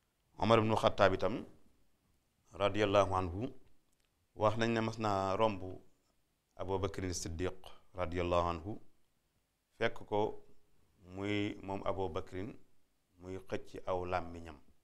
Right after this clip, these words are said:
Loola nag jaaxal ko lool. Ku toll ne Abu Bakrin di xëcc aw làmmiñam di ko ñoddi, loola jaaxal Omar ibnu Xattaab, mën naa jaaxal keneen itam. Waaye Omar daal ne,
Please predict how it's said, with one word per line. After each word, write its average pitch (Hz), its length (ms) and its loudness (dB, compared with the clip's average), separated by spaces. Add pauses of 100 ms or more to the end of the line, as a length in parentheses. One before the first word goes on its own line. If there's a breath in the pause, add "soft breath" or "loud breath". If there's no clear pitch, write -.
(1300)
Loola 82 280 2
nag 107 180 4
jaaxal 92 320 6
ko 92 100 2
lool. 95 180 4 (500)
Ku 92 120 -20
toll 95 160 -4
ne 98 80 -2
Abu 101 220 -4
Bakrin 90 400 -8
di 95 140 -12 (200)
xëcc - 280 -6
aw 98 140 2
làmmiñam 90 500 0
di 95 80 -6
ko 113 140 0
ñoddi, 92 340 0 (920)
loola 90 280 2
jaaxal 98 340 4
Omar 92 180 -2
ibnu 87 160 -6
Xattaab, 92 400 -2
mën 90 120 -4
naa 82 160 -6
jaaxal 87 260 -2
keneen 101 260 -4
itam. 101 140 -8 (1000)
Waaye 95 260 8
Omar 104 300 6
daal 95 220 6
ne, 92 120 0